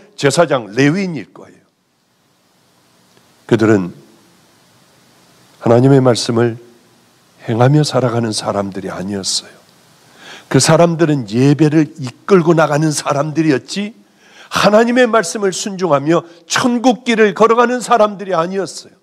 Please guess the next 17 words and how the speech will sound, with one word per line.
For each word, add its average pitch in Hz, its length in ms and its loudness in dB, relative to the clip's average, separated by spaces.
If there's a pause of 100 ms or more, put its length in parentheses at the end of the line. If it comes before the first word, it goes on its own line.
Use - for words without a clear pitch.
(680)
그 143 160 2
당시에 160 560 0 (500)
저 190 320 4
제사장 165 640 0 (500)
레위는 214 600 2
지옥 247 260 -2
갈 214 220 0
거야, 120 280 -4 (640)
예수님이 214 500 2
그러셨다고 196 600 0
하면 107 320 -10 (840)
사람들은 110 600 -4
다 120 120 -8
미쳤다고 135 580 -6
할 113 140 -12
거예요. - 280 -20 (3500)
그런데 110 640 0